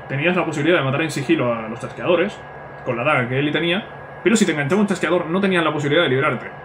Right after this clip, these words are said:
Con esto sí, pero tenemos dagas limitadas, ¿vale? Creo que está bien, creo que está bien, no está chetado,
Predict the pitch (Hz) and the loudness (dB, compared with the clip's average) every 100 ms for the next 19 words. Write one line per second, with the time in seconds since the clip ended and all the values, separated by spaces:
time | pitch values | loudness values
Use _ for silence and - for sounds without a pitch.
0 | - - - - - - - - - 135 | -16 -16 -16 -16 -16 -16 -16 -14 -6 -2
1 | 165 185 131 - - - - - - - | -2 -2 -4 -8 -16 -16 -16 -16 -16 -16
2 | - - 127 127 139 143 127 127 127 165 | -16 -8 -6 -2 0 0 0 0 0 0
3 | - - - - - - - - - - | -2 -4 -14 -16 -16 -16 -18 -16 -16 -16
4 | - - - 180 - - - - - - | -16 -6 0 0 -2 -12 -16 -16 -16 -16
5 | - - - - - - - - - 233 | -16 -16 -16 -16 -16 -16 -16 -6 2 4
6 | 240 226 123 110 226 240 175 165 240 233 | 6 4 4 4 4 4 4 4 2 4
7 | 220 123 | 2 2